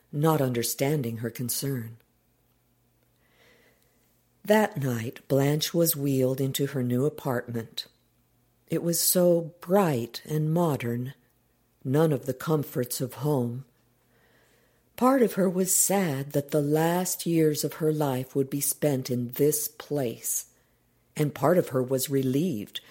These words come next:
that she didn't have to see that devil cat ever again.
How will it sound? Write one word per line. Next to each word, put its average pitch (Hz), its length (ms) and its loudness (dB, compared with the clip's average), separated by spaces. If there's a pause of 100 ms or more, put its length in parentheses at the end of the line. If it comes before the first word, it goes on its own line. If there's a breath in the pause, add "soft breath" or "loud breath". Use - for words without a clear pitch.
(160 loud breath)
that 127 140 0
she - 180 -2
didn't 156 280 0
have 143 220 -2
to 135 80 -2
see 156 220 0
that 139 400 0
devil 143 320 2
cat - 420 -8 (160)
ever 156 280 2
again. 120 520 -6